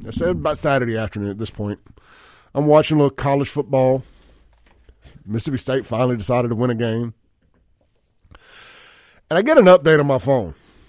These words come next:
that said, "Jaheim McMillan's mother files ten billion dollar lawsuit, wrongful death lawsuit against Gulfport."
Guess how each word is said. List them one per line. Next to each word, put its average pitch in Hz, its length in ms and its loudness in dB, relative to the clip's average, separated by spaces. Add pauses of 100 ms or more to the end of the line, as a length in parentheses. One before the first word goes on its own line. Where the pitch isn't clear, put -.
(300)
that 110 100 -10
said, 135 320 2
"Jaheim 233 720 2
McMillan's 180 460 2
mother 135 320 4
files 123 440 0 (100)
ten 202 640 2
billion 180 920 2
dollar 156 440 2
lawsuit, 160 760 -2 (100)
wrongful 143 500 2
death 117 280 2
lawsuit 107 600 -6 (600)
against 135 400 0
Gulfport." 131 600 0